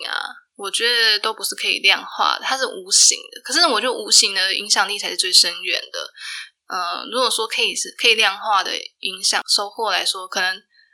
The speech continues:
可能就是那种，呃，比如说离职之后我如何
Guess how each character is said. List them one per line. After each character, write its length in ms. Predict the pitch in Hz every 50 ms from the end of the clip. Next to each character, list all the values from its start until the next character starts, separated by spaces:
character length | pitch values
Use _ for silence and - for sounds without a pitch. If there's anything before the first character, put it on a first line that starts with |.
| _ _ _ _ _
可 140 | - -
能 180 | 208 202 202 208
就 100 | 214 233
是 180 | 233 240 247 240
那 120 | 240 233
种， 180 | 233 214 185 -
呃， 140 | - 190
比 100 | 185 -
如 80 | 185 190
说 300 | - - 202 196 196 196
离 160 | 208 190 202 208
职 160 | - - 403
之 200 | - 392 403 403
后 340 | - - 226 214 202 185 185
我 140 | 180 180
如 200 | 180 185 190 196
何 400 | 214 - - 214 196 190 190 190